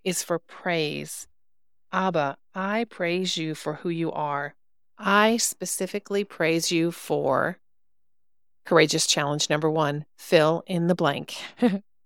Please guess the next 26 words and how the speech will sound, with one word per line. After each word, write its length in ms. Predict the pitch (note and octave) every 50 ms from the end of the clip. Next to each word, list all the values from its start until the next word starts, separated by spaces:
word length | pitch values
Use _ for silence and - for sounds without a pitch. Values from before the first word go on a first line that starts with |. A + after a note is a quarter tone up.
| _ _ _ _ _ _ _ _ -
"Abba, 260 | F3 F3 F3 E3+ E3+ -
I 140 | - F3 F3+
praise 380 | - - F#3+ F#3+ F#3 F#3 F#3+
you 80 | G3+ G3+
for 180 | G3 - F3+ E3+
who 140 | - G3
you 180 | F3 E3 E3+ E3
are. 460 | - D#3+ D#3 D3 C#3+ C#3+ D3+ D3+ - _ _ _ -
I 280 | - F3 F3 F3+ F3+ F3+
specifically 840 | - - - - F#3+ - - - G3 - G#3+ G#3 - G3 G3+ G#3+ G3+
praise 480 | - - - E3+ D#3 D#3+ E3+ D#3+ -
you 160 | E3+ E3 E3
for." 680 | E3+ - - - D#3 D#3+ D#3+ - - - - - - - _ _ _ _ _ _ _ _ _ _ _ _ _ _ _ _ _ _ _ _ _ _ _ _ _ _ _ _ - - _ _ _ _ _ _ _ _ -
All 120 | E3+ E3+
right, 280 | E3 F3+ G#3 G#3+ - -
courageous 480 | - - F3+ D#3+ D#3+ D#3+ E3+ D#3+ -
challenge 480 | - - - D#3 D#3 D#3 D#3+ D3+ - -
number 200 | D3+ D3+ D3+ D3+
two 400 | - - - G3+ F#3 E3+ D#3 D3+
is 480 | - F3+ F#3+ G3+ G3+ G#3+ G#3+ G3+ - G3+
repentance. 880 | F#3+ F#3+ - - - G3+ G3 F3+ - E3 D3+ D#3 D#3 - - - - - _ _ _ _ _ _ _ _ _ _ -
"Today, 640 | - G3+ F3 F#3 F3+ F3+ F3 E3 D#3 D#3 D3+ - _ _ _ -
I 280 | F#3 F#3 F#3 G3 G#3+ G#3+
can 200 | - - A3+ G#3
humble 380 | F#3+ - F#3+ F3 F3 F#3 F#3
myself 760 | F3+ F3+ F3 F3 F3 - - - F3 D#3 D#3+ D#3+ D3+ - -